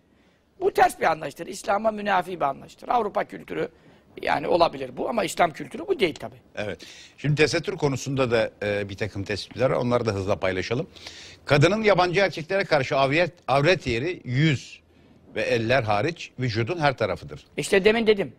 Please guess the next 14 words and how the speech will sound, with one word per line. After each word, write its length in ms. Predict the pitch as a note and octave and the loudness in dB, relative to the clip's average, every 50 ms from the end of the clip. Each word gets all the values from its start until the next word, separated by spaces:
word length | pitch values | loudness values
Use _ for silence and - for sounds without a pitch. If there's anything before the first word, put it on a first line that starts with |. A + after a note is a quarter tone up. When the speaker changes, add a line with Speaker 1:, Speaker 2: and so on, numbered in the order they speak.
| _ _ | _ _
Speaker 2:
Ayakları 460 | - C#3+ D#3+ F3 E3 - F#3+ A3 A#3+ A3+ | 2 4 4 4 2 2 0 2 2 2
dahi 260 | A3+ G3+ G3+ G3 F3 | 2 2 2 2 4
avret 320 | E3 D#3+ F3 G#3 F#3 D#3+ | 4 2 2 0 -2 -2
yerine 320 | F#3 F#3 E3 E3 E3 D3+ C#3 | -2 -2 -2 -2 -2 0 2
dahil 240 | D#3 D3+ D#3+ F#3 | 2 2 4 2
eden 260 | F3 D#3+ D3+ F#3+ F#3+ E3 | 0 0 -2 -2 -2 0
görüşler 360 | D#3 D3+ C#3 C3 - G#3 G3+ | 0 0 0 0 -2 0 2
ağırlıktadır 640 | F3+ D#3+ D3+ C#3+ C3+ B2 - C3+ B2 G#2 G#2+ F2+ E2+ | 4 4 4 2 0 -2 -4 -6 -4 -4 -6 -8 -8
demiş. 320 | E2+ D#2 - - - - _ _ _ - - - - - - - | -10 -12 -12 -16 -16 -18 _ _ _ -20 -20 -16 -12 -8 -4 -4
Speaker 1:
Ve 120 | A#3 G#3+ | -2 -2
cemi'u 360 | G3+ A3+ A3+ A#3 A#3 G#3+ F#3+ F#3+ | 0 0 0 0 0 -2 0 0
bedeni 280 | G3+ F#3+ G3+ F#3+ F#3 | -2 -2 -2 -2 -2
hurreti 380 | D3+ F3+ G#3+ G3+ F#3 E3 - F3+ | -2 -2 0 0 0 -2 0 2
avretün, 560 | F3+ G3 G3 F3+ D3 B2 - G#3 B3 - | 2 4 4 2 0 0 0 -2 -2 -4